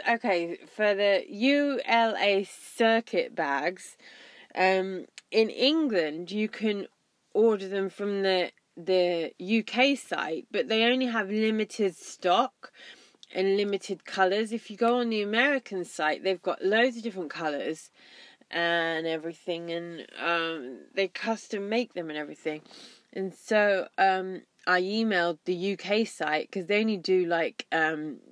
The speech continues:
two colours. They do the green or the grey. And I know a colour is a silly thing, but anyway, I wanted the purple. And um, so I emailed them and I said, uh, "I know you guys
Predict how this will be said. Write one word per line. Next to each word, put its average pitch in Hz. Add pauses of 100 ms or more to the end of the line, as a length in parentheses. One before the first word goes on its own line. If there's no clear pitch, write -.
two 202
colours. 160 (280)
They 170
do 175
the 170
green 185
or 170
the 156
grey. 160 (520)
And 170
I -
know 196 (140)
a 170
colour 165
is 147
a 147
silly 151
thing, 131
but 160
anyway, 147
I 127
wanted 156
the 147
purple. 175 (1080)
And 180 (320)
um, 170
so -
I 175
emailed 220
them 165
and 170
I 180
said, 196 (960)
uh, 175
"I 185
know 190
you 190
guys 165